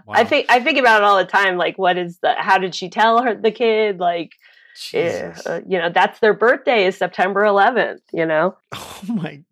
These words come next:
Speaker 2: God. Uh, can you tell us about one of the characters from your Bible from one of your fan <laughs> fictions from Fast Times?
Speaker 1: <laughs>
Speaker 2: Any of your favorite characters come to mind?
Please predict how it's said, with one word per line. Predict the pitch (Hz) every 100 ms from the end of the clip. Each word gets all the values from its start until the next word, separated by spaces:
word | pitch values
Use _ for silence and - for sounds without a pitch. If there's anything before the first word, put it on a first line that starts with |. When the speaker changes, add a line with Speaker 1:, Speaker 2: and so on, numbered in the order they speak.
| - -
Speaker 2:
God. | 170 139 120 127 _ 170
Uh, | 151 151 151 151 - _ _ _ _ _ _ _ _ -
can | 202
you | 208
tell | 254 262 254
us | 262
about | 202 202 190
one | 190
of | 190
the | 175
characters | 165 160 160 165 185
from | 185 160
your | 147
Bible | 135 143 156 175
from | 170 147
one | 147 151
of |
your | 151
fan | 202 147 214 214
<laughs> |
fictions | - - - 285 -
from | 440 147
Fast | 135 139 156 -
Times? | - - - 539 - - - - - - - - - -
Speaker 1:
<laughs> | 480 587 539 494 - - - 554 480 - - 226 214 -
Speaker 2:
Any | 165 185
of | 196
your | 180
favorite | - 185 170 180
characters | 175 185 190 180 -
come | 180 180
to |
mind? | 165 160 185